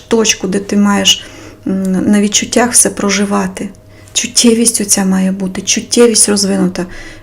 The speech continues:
А потім, коли попадаєш в ту точку, думаєш: "Боже, чого ж я раніше, раніше така груба була?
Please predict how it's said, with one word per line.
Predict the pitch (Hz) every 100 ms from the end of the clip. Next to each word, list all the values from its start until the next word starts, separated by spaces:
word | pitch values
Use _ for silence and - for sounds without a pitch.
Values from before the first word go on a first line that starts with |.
| -
А | 180
потім, | - 214 208 202
коли | 208 202
попадаєш | 196 226 277 262
в |
ту | -
точку, | - 196 - 214 - - -
думаєш: | 190 190
"Боже, | 226 240 196
чого | - -
ж |
я | 294
раніше, | 269 247 240 - -
раніше | 226 240 233 -
така | 208 -
груба | 202 202 208 190
була? | 190 - -